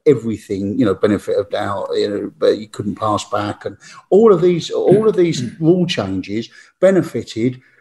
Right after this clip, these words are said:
an, a, a, you know, a very, very attacking coach, which, which George,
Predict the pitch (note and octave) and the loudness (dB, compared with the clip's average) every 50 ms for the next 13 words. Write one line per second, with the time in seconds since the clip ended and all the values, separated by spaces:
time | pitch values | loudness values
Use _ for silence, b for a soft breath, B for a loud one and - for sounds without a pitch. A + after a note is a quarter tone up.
0 | b b b _ _ _ _ _ _ _ _ D#3+ D#3 D#3+ - D3 D3+ - C3+ - | b b b _ _ _ _ _ _ _ _ 2 2 2 2 0 -2 -4 -6 -8
1 | - - D3+ E3 - - - - D#3 C3+ C3 C3+ B2 - D3+ F#3 F3 E3 D#3 C#3+ | -8 -6 -4 -4 -4 -4 -2 0 0 0 0 -2 -2 0 2 4 6 6 6 4
2 | C#3+ D3+ D3+ C#3+ C#3 C3 - - C#3+ C#3 B2 - - C3 B2+ A#2+ A#2+ G3+ F#3 D#3 | 4 2 2 0 0 -2 -2 -6 -8 -8 -8 -4 -2 -2 -2 0 0 2 2 2
3 | C3 - - - C#3 C#3 - - - E3+ D3+ C#3+ C3 - - - D3+ C#3+ C#3 C#3 | 2 0 -2 -2 -2 -2 -2 -4 -8 -4 -4 -4 -4 -4 -4 0 2 4 4 4
4 | C3 B2+ - - | 4 0 -4 -10